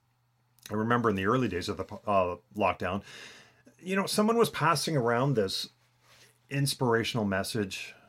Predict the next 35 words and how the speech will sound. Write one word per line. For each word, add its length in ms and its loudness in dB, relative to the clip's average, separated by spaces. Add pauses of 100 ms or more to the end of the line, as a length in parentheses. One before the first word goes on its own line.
(260)
on 180 -4
Facebook 440 -2
that 140 4
essentially 500 -2
said, 280 -2
"We're 100 -2
gonna 160 0
come 220 0
out 140 2
of 80 -2
this 340 -4 (600)
stronger 540 2
and 160 -2
more 140 2
grateful 480 0
and 180 -8
thankful 580 -4 (360)
for 180 -8
those 220 -2
we 100 -6
love." 340 -2 (960)
You 80 -6
know, 100 2
I 80 2
found 340 0
that 240 2 (600)
really 280 0
moving 360 0
at 120 -8
the 60 -8
time 460 -8
because 640 -6 (680)
everyone 400 0
was 140 -6
scared 520 2